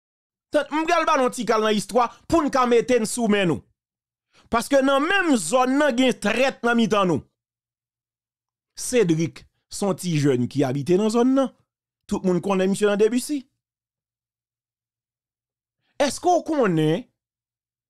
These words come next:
Le mouvman sa deklanche debi si kote yo ap trake bandi ki vin pran moun yo an lè. Dayè, lè nèg yo te rive nan zòn nan, nan zòn Site Gabriel,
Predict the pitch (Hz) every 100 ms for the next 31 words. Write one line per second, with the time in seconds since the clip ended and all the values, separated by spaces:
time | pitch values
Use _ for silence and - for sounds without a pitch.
0 | _ _ - 170 285 294 285 208 185 202
1 | 185 185 165 151 185 185 175 156 170 156
2 | 151 143 - 131 147 147 139 - 147 139
3 | - 143 139 127 113 123 127 131 127 127
4 | 123 123 120 120 120 147 226 - _ _
5 | _ _ _ _ _ _ _ _ _ _
6 | _ - 135 226 220 202 277 254 247 240
7 | 220 220 208 202 180 135 180 170 165 143
8 | - _ - 185 156 185 185 - - 190
9 | 127 202 139 - 170 175 180 170 165 143